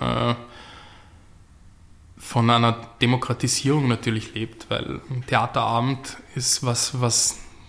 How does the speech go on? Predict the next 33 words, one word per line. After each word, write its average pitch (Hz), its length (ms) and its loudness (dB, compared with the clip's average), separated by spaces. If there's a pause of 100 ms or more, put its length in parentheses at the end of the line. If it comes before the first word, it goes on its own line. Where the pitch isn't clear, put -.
(120)
nicht 120 340 -2
ein 123 100 0
einziger, 117 640 0 (400)
ein 131 180 0
Werk, 117 240 0
das 127 140 0
nicht 120 140 2
ein 110 180 0
einziger, 117 1200 -2
äh, - 40 -6
eine 120 160 -2
einzige, 120 440 -4
äh, 123 760 -2
äh, 123 40 -2 (420)
herstellen 113 640 0
kann. 107 300 -2 (560)
Äh, 131 40 0
also 113 420 2
es 110 100 0
bedarf 113 440 2
immer 131 420 6
einer, 113 520 4
ähm, 110 460 0 (400)
Koproduktion, 131 1200 0
ähm, 135 600 -2
es - 180 -8
sind 131 140 2
immer 131 200 4
mehrere 120 680 4
Leute 120 380 2 (260)
beteiligt. 120 600 -2
Es, - 280 -6
äh, 160 60 -8